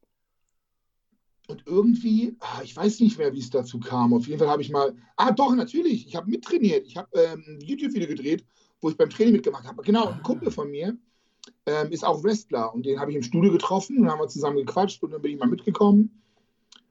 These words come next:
Speaker 1: Und irgendwie haben wir gedacht, ja Mensch, jetzt können wir, kannst du auch mal einen Wettkampf mitmachen. <laughs> So.
Speaker 2: Und wie war das, da im Ring zu stehen?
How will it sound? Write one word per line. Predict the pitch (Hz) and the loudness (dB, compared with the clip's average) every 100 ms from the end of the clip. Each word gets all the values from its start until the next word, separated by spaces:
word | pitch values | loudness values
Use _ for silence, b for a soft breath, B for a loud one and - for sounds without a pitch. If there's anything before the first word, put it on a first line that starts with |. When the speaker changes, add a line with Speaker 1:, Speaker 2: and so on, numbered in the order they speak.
| _ _ - | _ _ 0
Speaker 1:
Und | 156 151 | 0 0
irgendwie | 160 151 180 196 180 208 | 0 2 4 2 4 4
haben | 202 | 4
wir | 185 | 2
gedacht, | 196 - | -2 0
ja | 202 | -2
Mensch, | 135 123 | -2 -8
jetzt | 120 - | -10 -8
können | 147 | -6
wir, | 165 170 | -6 -8
kannst | 185 180 | -8 -6
du | |
auch | 185 | -4
mal | 170 | -2
einen | 190 | -2
Wettkampf | 180 151 | -2 -6
mitmachen. | 127 123 117 123 117 - | -2 -2 -2 -6 -8 -4
<laughs> | |
So. | 120 - - - - - - - - B B B 143 B | -4 -2 0 0 -2 -10 -10 -12 -12 B B B -16 B
Speaker 2:
Und | 151 151 | -2 0
wie | 127 | -2
war | 104 131 | 0 -2
das, | 208 - | -4 -4
da | 139 139 | -2 -2
im | 98 151 156 | -2 -6 -4
Ring | 139 208 | -4 -6
zu | - 220 | -8 -10
stehen? | - 196 208 | -8 -8 -10